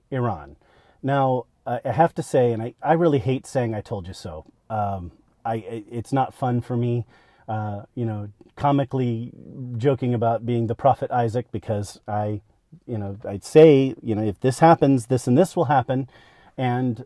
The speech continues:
uh, people don't listen, and then, you know, here we go. But I, I wrote an article last year explaining that if Biden, Joe Biden won the election, uh, we would have a war with Iran. There would be, uh,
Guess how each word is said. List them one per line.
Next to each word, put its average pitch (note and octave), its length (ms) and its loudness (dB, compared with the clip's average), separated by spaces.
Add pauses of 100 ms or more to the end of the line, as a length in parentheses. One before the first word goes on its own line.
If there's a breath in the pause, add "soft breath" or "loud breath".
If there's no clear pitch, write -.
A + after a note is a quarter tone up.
(120)
uh, A#2 320 -2
people A#2+ 260 -4
don't A#2 160 -4
listen, G#2 340 -8 (160)
and G#2+ 160 -6
then, G#2+ 300 -8 (340)
you A#2 100 -6
know, G2 220 -10 (140)
here G#2 120 -10
we G2+ 60 -8
go. A#2+ 200 -2 (360 loud breath)
But C3+ 220 6
I, B2+ 320 0 (120)
I C3 120 0
wrote A#2+ 200 2
an A#2 60 -2
article A#2 540 -2 (100)
last A#2 380 -2
year G2+ 260 -10 (120)
explaining C3 640 2
that G#2+ 240 -4
if D3 200 0
Biden, B2 460 0 (280)
Joe A#2+ 160 -2
Biden A2+ 320 0
won A2 200 -4
the G#2+ 80 -8
election, G2+ 520 -8 (460 soft breath)
uh, G#2 340 -4 (140)
we A#2+ 160 -2
would A2+ 220 -2
have A2 380 -2 (120)
a B2 80 -4
war B2 220 4
with A#2+ 160 -2
Iran. G#2+ 420 -6 (300)
There A2+ 240 -4
would G#2 220 -6
be, A2 360 -4 (400 soft breath)
uh, G2+ 460 -8